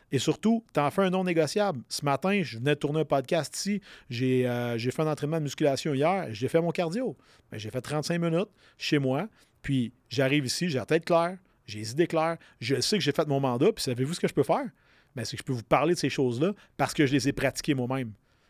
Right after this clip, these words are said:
Parce que je pourrais jamais preacher de vous dire de faire quelque chose que je fais pas moi-même. De la même manière que vous pourrez pas dire à vos enfants, Hey, Prenez pas de boisson,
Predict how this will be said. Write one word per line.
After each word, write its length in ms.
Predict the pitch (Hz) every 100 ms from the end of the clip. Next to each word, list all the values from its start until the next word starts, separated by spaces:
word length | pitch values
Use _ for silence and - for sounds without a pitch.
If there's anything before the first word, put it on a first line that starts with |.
| _
Parce 140 | 123
que 80 | -
je 60 | 123
pourrais 200 | 131 143
jamais 300 | 156 170 175
preacher 560 | - 139 - 147 143 - _ _ _ _ -
de 140 | 135
vous 140 | 120 120
dire 360 | 127 147 131
de 140 | 110 113
faire 180 | 143
quelque 140 | 131 -
chose 200 | 143 135
que 120 | 120
je 40 |
fais 120 | - 123
pas 100 | 127
moi-même. 400 | 120 127 170 151 - - -
De 40 |
la 100 | 117
même 180 | 151 180
manière 480 | 156 139 147 160 147 _
que 80 | -
vous 100 | 127
pourrez 180 | - 135
pas 120 | 147
dire 220 | 127 147
à 20 | 123
vos 180 | 123 123
enfants, 340 | 113 139 135 131
Hey, 280 | 160 170 107 _ _ _ _ -
Prenez 240 | 127 139 147
pas 140 | 175
de 40 | 156
boisson, 480 | 160 160 185 170